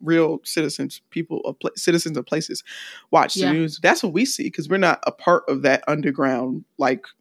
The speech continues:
Speaker 1: economy.
Speaker 2: Yeah,
Speaker 1: We're not
Speaker 2: yeah,
Speaker 1: a part of that
Speaker 2: yeah.
Speaker 1: life. So we just
Speaker 2: Mm-hmm.
Speaker 1: see the death toll at the end of the weekend.
Speaker 2: Exactly.
Speaker 1: If this movie was showing us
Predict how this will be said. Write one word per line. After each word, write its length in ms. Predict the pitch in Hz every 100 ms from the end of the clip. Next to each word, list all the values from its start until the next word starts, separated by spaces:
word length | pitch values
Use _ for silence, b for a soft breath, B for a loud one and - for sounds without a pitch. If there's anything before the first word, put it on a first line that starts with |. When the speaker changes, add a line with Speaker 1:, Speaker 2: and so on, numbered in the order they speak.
| _ 156
Speaker 1:
economy. 460 | - 277 - - -
Speaker 2:
Yeah, 160 | 240
Speaker 1:
We're 40 | -
not 120 | 156
Speaker 2:
yeah, 60 | 190
Speaker 1:
a 40 |
part 160 | 170 156
of 80 | 135
that 180 | 131 262
Speaker 2:
yeah. 60 |
Speaker 1:
life. 420 | 190 170 175 - - B B -
So 160 | 151
we 160 | 160 240
just 220 | 185 202
Speaker 2:
Mm-hmm. 80 | 196
Speaker 1:
see 180 | 156 143
the 80 | 180
death 240 | 233 262 -
toll 400 | - - - -
at 140 | 143 -
the 100 | 151
end 160 | 147
of 40 | 135
the 60 |
weekend. 360 | 147 131 - 196
Speaker 2:
Exactly. 220 | 151 B B B -
Speaker 1:
If 200 | 160 -
this 240 | 208 220
movie 240 | 196 180 175
was 200 | 151 143
showing 400 | - 170 160 147
us 320 | 139 -